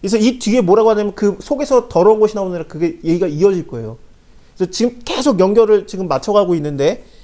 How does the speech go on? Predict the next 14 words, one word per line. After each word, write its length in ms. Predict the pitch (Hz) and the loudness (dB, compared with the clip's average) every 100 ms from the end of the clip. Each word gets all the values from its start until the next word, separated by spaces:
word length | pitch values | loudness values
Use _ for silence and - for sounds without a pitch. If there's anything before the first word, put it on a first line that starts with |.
| - - - - - - | -20 -20 -20 -20 -20 -10
지금 540 | - 214 226 277 151 - - - | -4 0 4 2 2 -8 -20 -16
무리들은 800 | 143 156 226 302 285 294 285 240 | -6 -2 2 2 2 4 4 4
예수님의 460 | 165 180 233 233 226 | 0 -2 -2 -2 0
하신 340 | 277 269 262 | 0 0 -2
일을 200 | 254 233 | 0 0
보고 320 | 233 180 208 | 0 0 2
어떻게 520 | 226 220 254 240 220 214 | 2 -2 -2 4 6 4
믿었냐면은 760 | 160 196 190 180 165 202 214 | 2 -2 0 0 0 -2 -4
다윗의 400 | - 156 202 247 | -2 -2 0 0
자손이라고 720 | 214 214 196 175 160 147 151 | 0 -2 -4 -2 -2 -4 -10
그냥 200 | - 156 139 | -10 -10 -6
무리들도 480 | 156 202 190 170 | -4 -4 -4 -4
알 160 | 131 120 | -4 -4
정도였어요. 540 | 156 135 120 107 - | -8 -8 -10 -12 -16